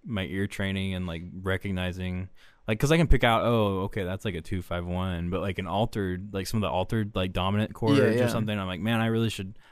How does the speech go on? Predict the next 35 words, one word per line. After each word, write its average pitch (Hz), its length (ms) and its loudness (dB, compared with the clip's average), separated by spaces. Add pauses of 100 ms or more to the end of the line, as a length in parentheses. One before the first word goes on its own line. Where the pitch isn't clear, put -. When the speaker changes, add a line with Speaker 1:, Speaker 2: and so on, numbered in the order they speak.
Speaker 1:
I've 101 100 0
heard 143 160 4
this 123 140 0
sound 120 260 2
a - 40 0
million 104 260 0
times, 113 300 0
but 80 120 -8
I 90 80 -2
don't, 95 200 -2 (140)
you 101 120 -2
know? 92 220 0
Speaker 2:
Yeah, 143 240 4
yeah. 123 120 4
Speaker 1:
Sometimes, 107 300 6
like, 98 200 2
I 101 40 -8
don't 101 100 2
know 95 80 0
what 101 120 2
it 113 80 0
is, 107 280 -4 (140)
so. 98 280 -16
Speaker 2:
Yeah. 113 340 2 (280)
I'm 131 200 2
really 110 200 2
bad 95 200 -2
with - 160 -6
inversions, 101 580 -6
too, 90 280 -8
so. - 120 -6
Speaker 1:
Yeah. 87 260 -2 (340)
Speaker 2:
<laughs> 151 880 4 (960)
Um, 123 500 2 (1400)
and 151 400 2